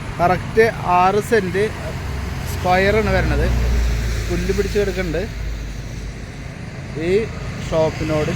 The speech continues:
ചേർന്ന് ഈ കാണുന്ന ഒരു ആറ് സെന്റ്, ഏകദേശം ഒരു അമ്പത് അടി ടാറിങ് റോഡ് ഫ്രണ്ടേജ് കിട്ടുന്നുണ്ട്.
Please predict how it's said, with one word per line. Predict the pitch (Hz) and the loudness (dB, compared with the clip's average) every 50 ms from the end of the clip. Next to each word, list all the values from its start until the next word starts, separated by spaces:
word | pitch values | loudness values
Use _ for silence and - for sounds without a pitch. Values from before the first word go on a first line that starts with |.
| - | 0
ചേർന്ന് | - 170 156 151 147 135 131 135 143 185 208 - - - - - 185 | 2 4 4 4 4 2 2 0 0 0 -2 -2 -2 -2 -2 -2 -2
ഈ | 185 - 240 | 0 2 4
കാണുന്ന | 220 190 175 160 - 151 160 170 165 | 4 4 4 4 2 0 0 0 2
ഒരു | 180 175 160 | 2 4 4
ആറ് | 160 151 151 143 - | 4 2 2 0 0
സെന്റ്, | 170 135 113 101 104 - - - - - - - - - - - - - - - - - - - - - - - - - - - - - - - - - 151 160 | -2 -2 -2 -2 -4 -4 -4 -4 -4 -4 -6 -6 -6 -6 -6 -6 -6 -6 -6 -8 -6 -6 -8 -8 -8 -8 -8 -8 -8 -8 -8 -8 -8 -8 -8 -8 -6 -2 2 2
ഏകദേശം | 170 180 180 180 180 175 165 - 196 196 214 214 202 | 4 4 4 4 2 2 2 0 0 0 0 0 2
ഒരു | 196 196 196 202 202 - 175 185 | 2 4 4 4 4 2 0 -2
അമ്പത് | 185 185 185 185 190 208 | -2 0 0 2 2 4
അടി | 202 202 202 202 - - | 4 4 4 2 2 2
ടാറിങ് | 202 185 175 175 175 175 | 2 4 2 2 0 0
റോഡ് | 175 170 175 180 180 | 0 0 0 0 0
ഫ്രണ്ടേജ് | 202 190 170 160 156 151 160 160 | 0 0 2 2 0 0 0 0
കിട്ടുന്നുണ്ട്. | 165 147 160 147 135 117 107 | -2 -2 -2 -2 -2 -2 -4